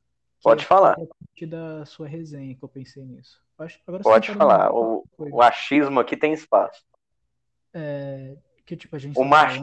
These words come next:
Speaker 2: machismo, aí eu não, não vou comentar, porque
Speaker 1: <laughs> O machismo.
Speaker 2: Agora o achismo tem, pode falar.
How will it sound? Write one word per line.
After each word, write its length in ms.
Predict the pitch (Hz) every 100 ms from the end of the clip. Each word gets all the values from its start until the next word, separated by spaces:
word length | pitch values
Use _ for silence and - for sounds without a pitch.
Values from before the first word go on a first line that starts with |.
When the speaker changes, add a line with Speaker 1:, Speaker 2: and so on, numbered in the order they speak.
| 147
Speaker 2:
machismo, 680 | 180 247 214 208 226 226
aí 460 | 160 160 156 156 165
eu 140 | 180
não, 280 | 175 170 165
não 240 | 160 156 131
vou 140 | 131
comentar, 520 | - 123 110 - 120 -
porque 460 | - 113 110 110 740 - - - -
Speaker 1:
<laughs> 220 | - -
O 140 | -
machismo. 600 | 170 160 - - 151 143 _ - - 156 _ _ _ _ 370 359 349 -
Speaker 2:
Agora 280 | - 208 151
o 60 | 165
achismo 760 | 156 - - 160 196 208 214
tem, 340 | 208 139 113 107
pode 340 | - 120 131 -
falar. 300 | 143 139